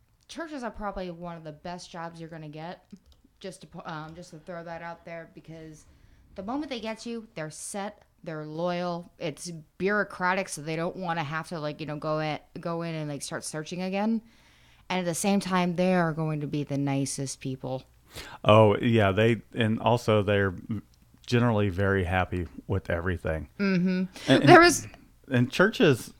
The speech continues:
Speaker 2: sometimes, like, that's one of the situations where they'll want something designed, and, uh, I don't know, sometimes we'll just include it.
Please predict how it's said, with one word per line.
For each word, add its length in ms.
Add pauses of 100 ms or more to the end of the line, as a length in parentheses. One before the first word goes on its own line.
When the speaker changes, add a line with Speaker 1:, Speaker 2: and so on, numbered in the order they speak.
Speaker 2:
sometimes, 840
like, 180
that's 320
one 340
of 80
the 120
situations 840
where 440 (500)
they'll 520
want 460
something 420
designed, 720
and, 520 (720)
uh, 200
I 100
don't 160
know, 140
sometimes 500
we'll 140
just 220
include 680
it. 260